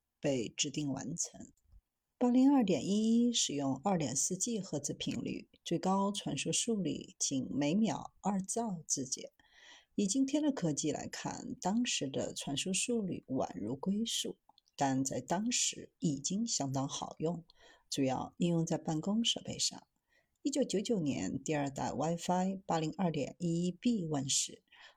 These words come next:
同样使用二点四G赫兹频率，最高传输速率提高到每秒十一兆字节。二零零三年，第三代 WiFi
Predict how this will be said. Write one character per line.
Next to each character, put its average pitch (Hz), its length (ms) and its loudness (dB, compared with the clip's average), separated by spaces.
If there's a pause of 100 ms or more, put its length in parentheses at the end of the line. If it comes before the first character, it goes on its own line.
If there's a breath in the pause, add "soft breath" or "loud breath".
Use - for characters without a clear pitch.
同 - 160 0
样 247 180 4
使 - 220 -2
用 123 320 -2
二 190 100 2
点 147 200 -2
四 - 240 0
G - 420 -4
赫 147 240 -8
兹 - 160 -8
频 - 260 -6
率， - 220 -4 (300)
最 165 180 2
高 180 300 2
传 165 200 -2
输 170 140 0
速 233 320 2
率 - 260 -2
提 - 140 -8
高 143 160 2
到 139 400 -2
每 147 220 0
秒 196 360 -2
十 - 240 0
一 151 160 2
兆 202 400 -4
字 - 160 -2
节。 - 240 -6 (560)
二 269 120 2
零 285 160 8
零 254 160 10
三 285 320 4
年， 147 360 6
第 160 120 2
三 180 280 2
代 180 220 2
WiFi 170 640 2